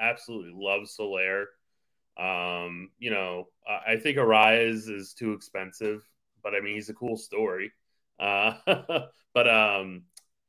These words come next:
Jesus Sanchez is, is a cheap option that I, I don't mind getting to, and, or, or, um, you know, uh, Garrett Cooper.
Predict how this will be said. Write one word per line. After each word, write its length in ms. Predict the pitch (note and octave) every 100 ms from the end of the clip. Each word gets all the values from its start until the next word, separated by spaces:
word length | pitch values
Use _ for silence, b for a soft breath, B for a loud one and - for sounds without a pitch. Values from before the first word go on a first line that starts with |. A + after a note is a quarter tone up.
| _ _ -
Jesus 380 | C#3 C#3 C#3+ C#3
Sanchez 840 | A2 A2+ A#2 D3 C3+ C3+ C3+ - -
is, 220 | B2+ B2+ -
is 180 | B2+ B2+
a 40 |
cheap 300 | B2+ C3+ C3
option 580 | B2+ B2+ - C#3 C#3+ C#3+ _ -
that 140 | A#2+
I, 180 | A#2+ A#2+ A#2
I 80 | A#2+
don't 140 | B2
mind 200 | A#2 A#2
getting 240 | A#2 A#2+ B2
to, 400 | C3 B2+ B2 G#2
and, 160 | A#2 A#2+
or, 320 | C3 B2+ A#2+ A2
or, 320 | A#2+ B2 B2 A#2+
um, 500 | A#2 A2+ A2 A2 G#2+ _ _ _ _
you 120 | A2+ A2+
know, 260 | G#2+ G2+
uh, 200 | G2+ G2 G2
Garrett 260 | A2+ A2+ -
Cooper. 340 | B2+ C3 F2+